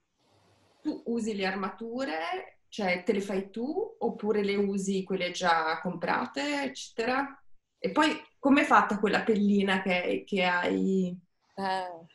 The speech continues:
Speaker 2: sì. Allora, le armature io in realtà preferisco quelle comprate,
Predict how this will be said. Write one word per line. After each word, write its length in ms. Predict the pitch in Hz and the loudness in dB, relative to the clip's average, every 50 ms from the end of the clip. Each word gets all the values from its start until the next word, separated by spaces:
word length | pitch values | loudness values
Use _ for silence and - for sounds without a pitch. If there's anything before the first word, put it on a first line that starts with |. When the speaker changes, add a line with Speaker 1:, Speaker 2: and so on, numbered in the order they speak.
| _ _ _ _ | _ _ _ _
Speaker 2:
sì. 260 | - - - 208 190 196 - - - - - | -12 -8 -6 -6 -6 -6 -8 -18 -20 -6 4
Allora, 400 | - 208 233 240 226 220 214 - - | 6 8 10 10 10 8 8 4 4
le 160 | - 233 240 254 | 4 8 8 8
armature 480 | 254 262 254 269 277 277 294 294 302 | 8 8 6 4 4 4 2 0 2
io 140 | 277 262 277 | 2 4 4
in 60 | 277 | 4
realtà 240 | 262 233 214 - 226 | 4 2 2 0 -2
preferisco 720 | - 220 214 - - 196 180 190 196 180 - - - 180 | -4 -4 -4 -2 -2 -2 -2 -2 -4 -4 -4 -2 -4 0
quelle 840 | 180 185 180 180 180 175 175 170 165 160 156 156 156 156 156 156 156 156 160 - _ _ _ _ - | 4 4 4 6 6 6 4 4 2 0 -2 -6 -8 -8 -8 -10 -10 -12 -16 -18 _ _ _ _ -4
comprate, 840 | - 190 180 180 156 - - 175 170 170 170 - - 175 175 170 - | 0 0 0 0 0 2 2 2 2 2 0 -2 -2 -2 -2 -4 -8